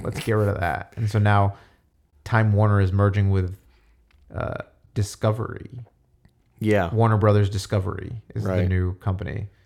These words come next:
Speaker 1: because A T and T can't handle that. They can't handle the phones. We know that.
Speaker 2: Well, that's, or they got all the money
Speaker 1: From the
Speaker 2: to,
Speaker 1: phones?
Speaker 2: yeah, <laughs> 'cause they made you buy the
Speaker 1: Yeah.
Speaker 2: phone plan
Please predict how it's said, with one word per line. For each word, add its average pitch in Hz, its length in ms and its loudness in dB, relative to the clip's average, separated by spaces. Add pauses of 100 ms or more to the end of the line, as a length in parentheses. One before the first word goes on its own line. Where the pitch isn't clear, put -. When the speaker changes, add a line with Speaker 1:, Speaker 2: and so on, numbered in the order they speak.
(140)
Speaker 1:
because 95 480 -2 (280)
A 107 140 0
T 101 140 -2
and 98 100 0
T 101 320 -2 (440)
can't 98 220 0
handle 98 260 2
that. 104 340 0 (260)
They 104 100 0
can't 113 240 0
handle 98 500 2
the 98 140 0
phones. 101 540 2
We 92 160 0
know 98 180 2
that. 98 460 0 (320)
Speaker 2:
Well, 135 140 4
that's, 135 340 4
or 131 160 2
they 120 160 4
got 117 140 4
all 110 140 4
the 104 120 2
money 101 500 0 (460)
Speaker 1:
From 98 180 -2
the 98 60 2
Speaker 2:
to, 113 80 2
Speaker 1:
phones? 98 360 0
Speaker 2:
yeah, 127 480 4
<laughs> - 60 -6
'cause 143 160 2
they 131 120 6
made 117 260 2
you 117 160 2
buy 101 300 2
the 95 80 0
Speaker 1:
Yeah. - 40 -2
Speaker 2:
phone 160 260 0
plan 90 520 -4